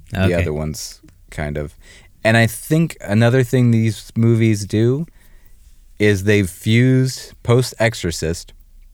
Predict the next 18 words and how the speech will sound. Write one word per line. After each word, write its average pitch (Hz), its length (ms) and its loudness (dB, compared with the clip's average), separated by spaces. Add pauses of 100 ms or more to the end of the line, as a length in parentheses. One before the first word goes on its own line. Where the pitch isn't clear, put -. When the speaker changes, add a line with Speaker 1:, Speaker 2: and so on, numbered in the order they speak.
(300)
Speaker 2:
I 110 60 -12
think 92 180 -4
that 85 100 0
was, 78 140 -8
what, 82 120 -6
nineteen 85 320 -8
seventy-three 90 640 -4
or 92 80 0
something? 117 480 -4 (260)
Speaker 1:
Mm-hmm. 90 200 -2
Speaker 2:
They 107 120 2
fused 131 720 0
the 101 120 2
haunted 104 320 -2
house 92 340 -2
and 90 80 -4
demonic 90 420 -4
possession 85 640 -6